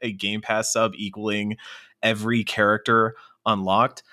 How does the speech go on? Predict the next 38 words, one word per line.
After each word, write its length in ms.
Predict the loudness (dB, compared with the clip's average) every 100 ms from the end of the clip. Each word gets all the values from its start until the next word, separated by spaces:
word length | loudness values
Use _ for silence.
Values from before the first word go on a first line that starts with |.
| -2
I'm 140 | 0 2
actually, 340 | 0 0 2
I'm 140 | 2
gonna 160 | 4 2
Google 480 | 0 0 2 4 4
this 320 | 4 4 0 0
real 180 | -2
quick, 300 | 0 -4 -4
because 260 | -4 -4 -2
I 140 | 2
would 120 | 2 4
love 200 | 2 0
to 100 | -4
know 100 | -2
this. 160 | 0
I 40 | 0
haven't 200 | 0 -4
looked 160 | -4
this 180 | -2 0
up 180 | 0 -2 -10 -6
in 80 |
a 60 | -2
while. 520 | 2 4 4 2 -2 -10 _ 2
Um, 560 | 2 4 0 -2 -6 -10 _ _ -6
I 160 | -4 -4
think 340 | 0 0 0
there 140 | 4 6
are 240 | 6 2 -6 -20 -20 _ _ _ 4
over 320 | 6 6 2
one 220 | 2 0
hundred 500 | 2 0 2 2 0
and 240 | 0 -2 -2
forty 500 | 0 2 4 2 0
champions 680 | 2 2 2 0 0 -2
in 240 | -2 -2 0
League 200 | -2 -2
of 100 | -2
Legends 540 | -2 -2 -8 -10 -10